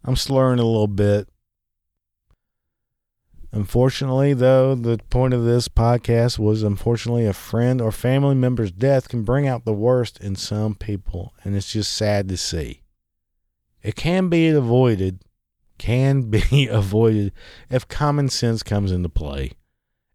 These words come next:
And it's hard to judge what is going on in someone's head and how they deal with death. Some people lose their minds and turn into greedy, trashy bags of humanity.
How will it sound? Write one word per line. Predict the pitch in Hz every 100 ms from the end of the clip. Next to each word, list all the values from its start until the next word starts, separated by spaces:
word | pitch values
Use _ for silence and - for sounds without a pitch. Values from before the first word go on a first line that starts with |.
| _ -
And | 113 110 107 104 95 _ _ _ _ _ _ _
it's | 107 127
hard | 151 180
to | 160
judge | 110 131 135 113 101 95 - _ _ _ _ -
what | 160
is | 151
going | 139 147 151 151
on | 156 156
in | 127
someone's | 107 123 117 110 95
head | 123 131 104 95 - _ _ _ _ -
and | 107
how | 120 131
they | 127
deal | 123 104 107
with | 104 101
death. | - 131 - - _ _ _ _ _ _
Some | 127 135
people | 170 165 147 139
lose | 143 156
their | 160
minds | 165 135 117 113 113 - _ _ -
and | 113
turn | 123 123
into | 113 98
greedy, | 92 107 117 123 123 123 - _ _ _ _
trashy | - - 127 123 - 127
bags | 101 82 92 104 120 120
of | 131 -
humanity. | 143 127 113 90 82 78